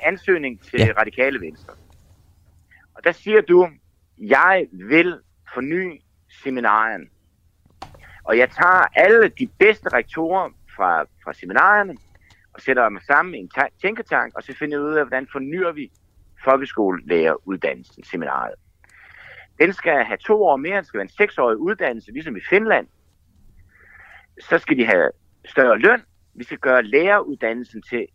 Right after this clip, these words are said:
Speaker 1: eks-, til at være ekstremt socialt anerkendt og respekteret og attraktiv. Og så uddanner vi ekstremt mange folkeskolelærere,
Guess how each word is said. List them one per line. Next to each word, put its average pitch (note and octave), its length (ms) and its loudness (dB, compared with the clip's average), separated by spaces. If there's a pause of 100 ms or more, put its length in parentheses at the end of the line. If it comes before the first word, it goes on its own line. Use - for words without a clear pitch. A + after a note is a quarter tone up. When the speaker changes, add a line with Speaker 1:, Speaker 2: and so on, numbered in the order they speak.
Speaker 1:
eks-, - 240 -14 (220)
til C3+ 60 -2
at B2 80 0
være C3+ 80 0
ekstremt - 640 -4
socialt E3 480 -4
anerkendt C3+ 520 -6 (140)
og E2+ 80 -14
respekteret D3+ 720 -6 (840)
og - 180 -4
attraktiv. - 460 -12 (1040)
Og - 180 -4
så F#3+ 240 4 (960)
uddanner F3 400 6
vi C3 200 4
ekstremt - 720 0
mange F2+ 360 -2 (440)
folkeskolelærere, B2 840 -2